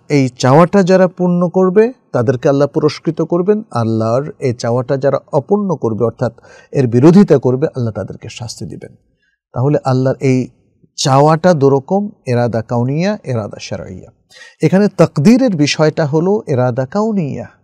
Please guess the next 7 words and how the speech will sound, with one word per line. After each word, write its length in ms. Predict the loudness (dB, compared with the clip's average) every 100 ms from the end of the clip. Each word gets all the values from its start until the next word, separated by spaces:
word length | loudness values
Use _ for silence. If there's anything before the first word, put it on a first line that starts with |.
| _ _ _ -6
এরাদা 360 | -4 -2 -4 -6
কাউনিয়া। 480 | -6 -8 -10 -12 -10
অতএব 360 | -6 -2 -4 -6 _ -20 _ -2
এর 80 | 0
সাথে 500 | 0 -6 -2 2 2
রিলেট 520 | 4 6 6 6 2
করে 640 | 0 2 2 2 2 0